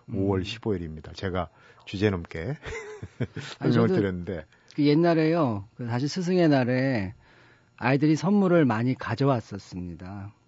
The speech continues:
Speaker 1: 그 쓰레기 봉투를 한 두 봉투씩 이렇게 들고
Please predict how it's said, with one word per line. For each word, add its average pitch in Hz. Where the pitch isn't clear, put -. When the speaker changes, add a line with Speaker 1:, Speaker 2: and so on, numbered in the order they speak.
Speaker 1:
그 123
쓰레기 190
봉투를 143
한 131
두 120
봉투씩 120
이렇게 104
들고 104